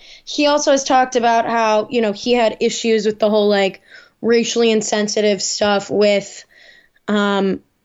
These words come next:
Bachelor Nation in general, et cetera. And I guess he talked to Chris Harrison, um, and he had said that he wasn't, you know, gonna be comfortable if Chris was there,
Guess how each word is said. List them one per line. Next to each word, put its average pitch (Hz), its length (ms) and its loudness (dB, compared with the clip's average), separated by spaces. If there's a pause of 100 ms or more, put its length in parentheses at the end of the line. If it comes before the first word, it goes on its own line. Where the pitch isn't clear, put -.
(140)
Bachelor 294 540 0
Nation 247 560 0
in 233 160 2
general, 220 680 0 (320)
et 214 140 -4
cetera. 220 340 0
And 208 80 0
I 202 60 -2
guess 208 180 -4
he 220 140 -4
talked 208 380 -4
to 196 80 -8
Chris 208 280 -2
Harrison, 202 800 0 (480)
um, 190 800 0 (160)
and 202 220 0
he 190 160 0
had 208 200 -2 (120)
said 214 440 -2
that 190 300 -4
he 190 500 -6
wasn't, 196 640 -4
you 196 80 0
know, 185 200 0
gonna 190 300 -4
be 190 440 0 (300)
comfortable 208 500 0
if 190 300 -2
Chris 208 340 -4
was 190 140 -2
there, 185 320 2